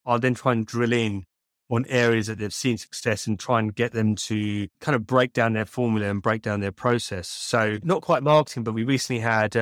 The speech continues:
Andy Bromberg from, he started a new venture called Eco. I think he's, I think he was at CoinDesk prior to this. And he was talking about how, like, you know, there was a, a crypto winter when he, you know, shortly after he launched. So they pivoted the company. And, and, you know,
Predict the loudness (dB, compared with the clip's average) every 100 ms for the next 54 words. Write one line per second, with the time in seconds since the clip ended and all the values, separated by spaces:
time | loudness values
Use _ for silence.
0 | 0 0 2 2 4 4 2 0 -2 -2
1 | -2 0 -2 0 2 2 2 2 2 0
2 | -4 -8 -4 -2 -2 -2 -6 -6 -8 -6
3 | -4 -6 -6 -4 -2 -4 -2 -2 0 -2
4 | -8 -12 -8 -2 -2 -4 -10 -10 -12 -18
5 | -20 _ _ _ -4 0 2 2 0 -2
6 | -2 0 0 -2 0 -2 -2 0 2 2
7 | 2 0 0 -4 -6 -2 -2 -2 -2 -2
8 | 0 0 -2 -4 -4 -4 -4 -6 -10 -12
9 | -10 -6 -4 -2 -2 -2 -4 -4 _ _
10 | -20 -18 -10 -10 -8 -4 -4 -2 -2 -2
11 | 0 -2 -2 -6 -2 2 2 0 -4 -6
12 | -6 -4 -4 -2 -6 -8 -2 -2 0 0
13 | 0 -2 0 2 4 2 2 4 2